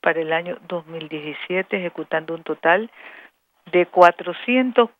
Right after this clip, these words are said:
cuarenta y un programas y proyectos de inversión en cuatrocientos diez barrios, obras de vialidad, drenaje, sanitario, pluvial, equipamiento urbano, infraestructura social,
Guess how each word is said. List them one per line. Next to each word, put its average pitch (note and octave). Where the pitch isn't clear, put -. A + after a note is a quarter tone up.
cuarenta F3
y E3+
un G#3+
programas F#3
y G3
proyectos E3+
de F3+
inversión F3+
en F3+
cuatrocientos F3
diez D#3+
barrios, A3
obras E3+
de E3
vialidad, D#3+
drenaje, F3+
sanitario, F3
pluvial, F3+
equipamiento E3
urbano, F3+
infraestructura E3+
social, E3